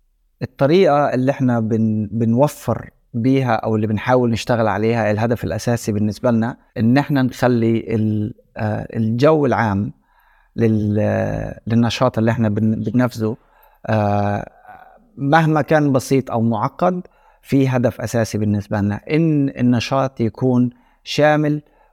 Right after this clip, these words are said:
ومدمج لكل الأفراد، بغض النظر عن ال-، عن، عن مدى قدرتهم ومدى الاستطاعة، آه، أو مدى ال-، الإعاقة.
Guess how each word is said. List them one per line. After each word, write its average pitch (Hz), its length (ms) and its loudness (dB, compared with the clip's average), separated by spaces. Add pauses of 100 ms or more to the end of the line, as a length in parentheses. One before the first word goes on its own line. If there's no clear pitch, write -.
ومدمج 127 680 2 (140)
لكل 123 340 0
الأفراد، 117 480 -4
بغض 131 440 0
النظر 131 420 2 (380)
عن 117 520 2
ال-، 107 1160 -2 (420)
عن، 120 360 2
عن 123 400 0
مدى 143 360 2
قدرتهم 127 680 -2
ومدى 123 320 2
الاستطاعة، 110 920 0 (400)
آه، 107 1200 -4
أو 113 580 -2
مدى 110 260 2
ال-، 107 360 -2
الإعاقة. 104 720 -4